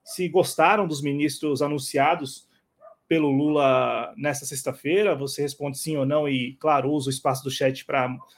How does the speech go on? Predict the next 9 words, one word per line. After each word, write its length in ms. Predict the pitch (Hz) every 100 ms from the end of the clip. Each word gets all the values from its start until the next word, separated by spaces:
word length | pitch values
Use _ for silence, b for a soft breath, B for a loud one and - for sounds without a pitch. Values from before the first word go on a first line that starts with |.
| b b b _ - _
dar 300 | 139 156 175
a 60 | 143
sua 180 | 143
opinião, 560 | 143 131 117 143 165 139
enfim, 220 | 135 143
justificar 500 | 135 135 143 131 143
o 60 | 131
seu 220 | - 113
voto. 420 | 117 147 190 -